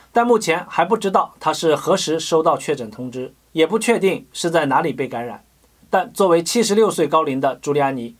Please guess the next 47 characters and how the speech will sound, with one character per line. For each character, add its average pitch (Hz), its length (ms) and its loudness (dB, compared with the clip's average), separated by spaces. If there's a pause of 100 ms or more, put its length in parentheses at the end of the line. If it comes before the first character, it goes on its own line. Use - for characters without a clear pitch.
(120)
确 175 160 0
实 135 160 -6
属 131 160 -8
于 110 220 -8
高 131 160 -4
风 131 160 -10
险 117 180 -10
人 101 160 -18
群。 101 220 -20 (1040)
朱 247 80 2
利 254 100 4
安 247 180 2
尼 226 120 0
的 208 100 2
确 233 200 2
诊 147 180 -4
住 208 100 0
院 180 160 4
消 185 160 2
息 175 160 -4
传 147 220 -6
出 160 100 -6
之 160 140 -6
后 151 180 0
几 147 160 -10
小 143 200 -4
时， 117 260 -12 (220)
亚 196 160 2
利 240 80 2
桑 240 180 2
那 254 180 2
州 190 320 -2
参 196 280 -2
议 - 20 0
院 202 260 0
和 160 280 -2
众 208 260 0
议 165 60 -2
院 147 340 -2
紧 135 240 -4
急 156 100 -4
宣 151 240 -4
布， 139 200 -6 (360)
从 226 220 0
七 220 180 0
号 214 220 2
起 107 300 -14